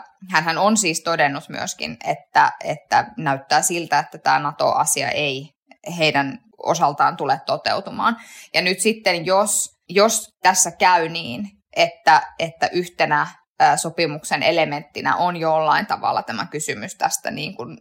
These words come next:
kun selvästi näyttää siltä, että, että ikään kuin Venäjähän on niin kuin vähän kommunikoinut siihen tyyliin, että he toivovat, että,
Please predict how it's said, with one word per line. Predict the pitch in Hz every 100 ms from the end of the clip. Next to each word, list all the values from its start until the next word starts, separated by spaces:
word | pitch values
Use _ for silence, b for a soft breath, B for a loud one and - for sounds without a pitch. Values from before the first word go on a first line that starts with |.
| _
kun | - 180
selvästi | 175 208 220 226 196 180 139 117
näyttää | 185 185 190 190 185
siltä, | - 196 190 202 185 -
että, | 170 - 160
että | - 160
ikään | 160 175 160 160
kuin | 170 156
Venäjähän | 165 175 165 170 156 147
on | - 165 160
niin | 156
kuin | 160 143 _
vähän | - 160 -
kommunikoinut | 175 170 160 156 151 165
siihen | 165 156
tyyliin, | 160 165 156 147
että | 147
he | 160 -
toivovat, | 160 156 143 147
että, | - -